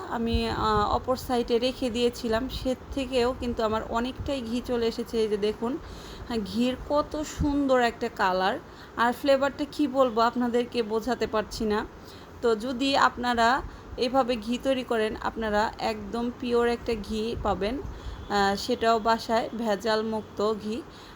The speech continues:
আহ, যেটা খেলে শরীর এবং স্বাস্থ্য দুটোই ভালো থাকবে।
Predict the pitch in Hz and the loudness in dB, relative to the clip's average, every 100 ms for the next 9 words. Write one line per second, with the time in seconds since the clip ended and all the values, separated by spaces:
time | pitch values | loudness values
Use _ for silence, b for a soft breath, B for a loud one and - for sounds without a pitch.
0 | - 233 202 196 185 220 220 214 247 233 | -6 2 4 4 2 0 0 0 0 2
1 | 233 - 247 226 214 208 208 208 220 208 | 0 0 2 4 2 0 -2 -2 -2 -2
2 | 208 190 226 208 208 208 190 214 190 170 | -6 -4 -2 0 0 0 0 -2 -4 -2
3 | 202 | -4